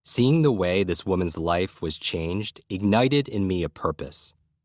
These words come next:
allowing me to recognize what became my life's mission, to teach the mindset, motivation, and methods to upgrade your brain and learn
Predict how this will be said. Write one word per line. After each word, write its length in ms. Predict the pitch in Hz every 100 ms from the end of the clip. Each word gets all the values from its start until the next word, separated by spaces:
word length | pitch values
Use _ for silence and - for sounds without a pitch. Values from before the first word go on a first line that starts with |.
| _
allowing 720 | 95 92 95 117 131 131 113
me 300 | 101 101 113
to 160 | - 90
recognize 1040 | 85 92 101 101 85 80 76 73 76 - -
what 440 | 80 90 - - -
became 500 | - - 90 87 87
my 160 | 82
life's 500 | 76 78 78 80 -
mission, 460 | 78 78 - 69 69 _ _ _ -
to 120 | 80
teach 340 | - 104 - -
the 120 | 76
mindset, 760 | 76 78 87 104 - 113 113 - _ _ _ -
motivation, 1000 | 87 85 78 73 82 92 - 113 120 - _ _ _ -
and 340 | 87 76 80
methods 680 | 87 101 - 76 71 - - _
to 100 | - - -
upgrade 540 | 107 - 117 110 113
your 120 | 110
brain 560 | 101 92 80 76 73 76 -
and 280 | 87 80 80
learn 280 | 87 90